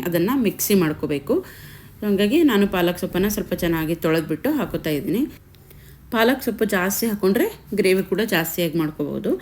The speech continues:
So ಹಂಗಾಗಿ ಎರಡು ಕಟ್ ಆಗೋಷ್ಟು ಪಾಲಕ್ ಸೊಪ್ಪು, ಅದ್ರ ಜೊತೆಗೆ ಹಸಿ ಶುಂಠಿ ಹಾಕ್ಕೊಂಡಿದ್ದೀನಿ, ಒಂದು ಇಂಚ್ ಆಗೋಷ್ಟು ಹಸಿ ಶುಂಠಿ, ಅದಕ್ಕೆ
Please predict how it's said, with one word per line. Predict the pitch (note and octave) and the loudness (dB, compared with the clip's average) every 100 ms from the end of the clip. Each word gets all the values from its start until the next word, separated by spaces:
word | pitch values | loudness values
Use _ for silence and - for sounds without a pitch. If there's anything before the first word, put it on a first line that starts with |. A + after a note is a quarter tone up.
| - - - - - | -8 -20 -20 -12 -4
So | A3 | 0
ಹಂಗಾಗಿ | G#3 B3+ B3 | 2 4 4
ಎರಡು | G3 G3+ | 4 4
ಕಟ್ | G3+ G3+ F3+ | 2 0 0
ಆಗೋಷ್ಟು | E3+ E3+ C4+ C#4 | 0 2 0 2
ಪಾಲಕ್ | E3 D#3+ - | 0 0 -4
ಸೊಪ್ಪು, | D#3+ - C#4+ F#4+ F#3+ | -8 -4 -2 -2 0
ಅದ್ರ | F3+ E3 | 0 2
ಜೊತೆಗೆ | F3 F#3+ A#3+ | -2 -2 -2
ಹಸಿ | E3 G3+ G3+ | -2 -2 0
ಶುಂಠಿ | F3+ F#3 | 0 -2
ಹಾಕ್ಕೊಂಡಿದ್ದೀನಿ, | D#3+ E3 D#3 D#3 G#3 A#3 | -2 -2 0 0 0 0
ಒಂದು | F3+ F3+ | 0 0
ಇಂಚ್ | E3+ E3+ | 0 -2
ಆಗೋಷ್ಟು | E3+ E3+ G3 | -4 -4 -4
ಹಸಿ | E3 F3 E3+ | -4 -6 -4
ಶುಂಠಿ, | D3+ D3+ A#3+ E4 - - - - F#3 | -4 -2 -2 -4 -12 -18 -18 -4 0
ಅದಕ್ಕೆ | G3+ G3+ | 2 2